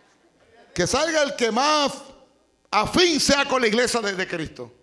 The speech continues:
Porque Trump, hermano, ese hombre a mí me da miedo. Es un loco, ese hombre está, está,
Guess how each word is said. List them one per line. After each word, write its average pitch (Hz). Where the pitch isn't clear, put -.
Porque 151
Trump, 196
hermano, 240
ese 196
hombre 226
a 214
mí 214
me 220
da 208
miedo. 190
Es -
un 175
loco, 208
ese 180
hombre 202
está, 220
está, 226